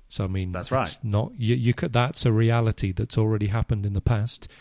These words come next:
Speaker 1: and you cannot change it, 'cause unless you've got a time machine and you go back, so you didn't know it, and, you know, that's it. So again, it's totally hypothetical. It's not real.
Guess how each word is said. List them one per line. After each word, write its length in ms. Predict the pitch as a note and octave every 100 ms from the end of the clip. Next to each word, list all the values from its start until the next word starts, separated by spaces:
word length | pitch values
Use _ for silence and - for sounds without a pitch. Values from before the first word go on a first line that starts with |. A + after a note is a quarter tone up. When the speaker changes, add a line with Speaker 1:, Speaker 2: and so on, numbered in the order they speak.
| - - -
Speaker 1:
and 140 | G2+
you 100 | G2+
cannot 380 | - A2+ G2+ -
change 280 | A#2+ A#2+ F#2
it, 200 | G2 -
'cause 140 | - F2
unless 220 | G2 -
you've 100 | A2
got 100 | G#2+
a 60 | G2+
time 340 | - A2+ A2
machine 500 | G2 - G2 G#2 A#2
and 120 | C#3 F#2+
you 60 |
go 180 | F#2+ G2
back, 400 | F#2 G#2+ A2+ - - - - - _ -
so 140 | G#2+
you 140 | F#2+
didn't 320 | F2+ C3+ D3+ A2
know 200 | G2 A2
it, 240 | C3 -
and, 320 | F#2+ F#2+ F#2 - -
you 80 | G2+
know, 200 | G2 G2+ _ _ - -
that's 200 | A2 C3
it. 200 | A2+ - -
So 140 | B2
again, 280 | G#2+ C3 B2
it's 240 | F#2+ - - -
totally 400 | A#2+ G#2+ G2+ G2
hypothetical. 680 | - G#2 - - G#2 - F#2+
It's 160 | -
not 220 | G#2 G2+ F#2+
real. 280 | G2+ F#2+